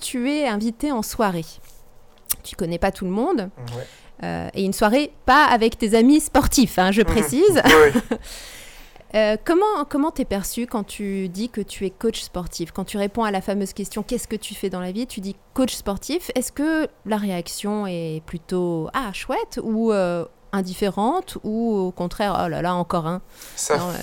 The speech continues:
Speaker 1: je
Speaker 2: ça
Speaker 1: sais
Speaker 2: fait
Speaker 1: pas.
Speaker 2: beaucoup parler en général, c'est assez rare, je trouve. Il y a be-, il y a beaucoup de coachs sportifs, mais, euh, globalement, c'est, ça fait toujours beaucoup parler, ouais.
Speaker 1: Ouais.
Speaker 2: Euh, parce que le sport,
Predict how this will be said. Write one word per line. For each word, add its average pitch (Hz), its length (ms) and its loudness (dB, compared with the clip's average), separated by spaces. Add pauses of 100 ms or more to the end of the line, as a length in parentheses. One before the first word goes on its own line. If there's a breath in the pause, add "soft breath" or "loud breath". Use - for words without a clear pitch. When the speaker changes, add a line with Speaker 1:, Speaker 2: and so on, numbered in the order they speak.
Speaker 1:
je 180 60 -8
Speaker 2:
ça 143 180 0
Speaker 1:
sais - 80 -6
Speaker 2:
fait 151 80 0
Speaker 1:
pas. 156 60 0
Speaker 2:
beaucoup 160 220 0
parler 147 300 4
en 131 100 6
général, 123 360 -2
c'est - 140 -4
assez 139 200 -2
rare, 135 240 4
je - 80 -14
trouve. 120 200 -12 (120)
Il 127 60 -4
y - 20 -2
a 127 40 0
be-, 135 240 -6
il 143 60 -10
y 135 40 0
a 123 40 0
beaucoup 143 240 -4
de 185 60 -10
coachs 160 200 -6
sportifs, 185 420 -6
mais, 143 140 -4
euh, 131 600 -6 (160)
globalement, 135 480 2
c'est, 123 320 -4
ça - 160 -6
fait 127 160 -10
toujours 156 240 -2
beaucoup 131 240 -6
parler, 131 300 2
ouais. 107 120 -6 (800 loud breath)
Speaker 1:
Ouais. 104 140 2
Speaker 2:
Euh, 104 480 2
parce 113 220 -8
que 131 80 -6
le 123 100 -2
sport, 160 380 0